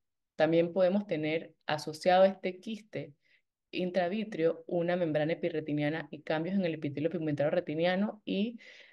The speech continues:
se sospecha que en esta parte donde está formada esta, esta membrana es donde el parásito penetró del espacio subretiniano hacia el espacio, hacia la cavidad vítrea. Ante estos hallazgos, pues, es necesario realizar una ecografía y posteriormente una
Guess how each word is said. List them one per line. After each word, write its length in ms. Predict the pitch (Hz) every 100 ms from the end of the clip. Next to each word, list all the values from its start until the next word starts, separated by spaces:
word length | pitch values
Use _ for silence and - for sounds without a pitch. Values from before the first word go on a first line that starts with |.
| -
se 160 | -
sospecha 600 | 185 185 185 170 170 196
que 220 | 196 165 151
en 120 | 165
esta 360 | 175 - 196
parte 300 | 196 185 -
donde 160 | 196 151
está 180 | 147 156
formada 380 | 175 175 170 180
esta, 440 | 185 170 185 180 -
esta 240 | 165 170
membrana 640 | 175 147 185 196 165 180 -
es 140 | 165
donde 260 | 170 180 160
el 100 | 151
parásito 560 | 147 147 151 165 185 175
penetró 500 | 156 139 139 160 170
del 160 | 175
espacio 320 | 143 - - 160
subretiniano 800 | 185 185 180 170 151 147 175 -
hacia 280 | 180 156 180
el 60 |
espacio, 380 | 147 147 147 -
hacia 200 | - -
la 100 | 151
cavidad 380 | 143 135 139 139
vítrea. 400 | 147 147 - - _ _ - - - - _ _ _ _ _ _
Ante 220 | - 185 180
estos 240 | 185 233
hallazgos, 360 | 202 170 175 196
pues, 140 | 180
es 60 | 175
necesario 500 | 190 160 147 156 185
realizar 380 | 165 143 151
una 140 | 156 170
ecografía 680 | 175 147 143 - 240 262 277 _ _ _ -
y 100 | 240
posteriormente 880 | 202 196 165 160 175 190 196 196 -
una 440 | 170 170 170 -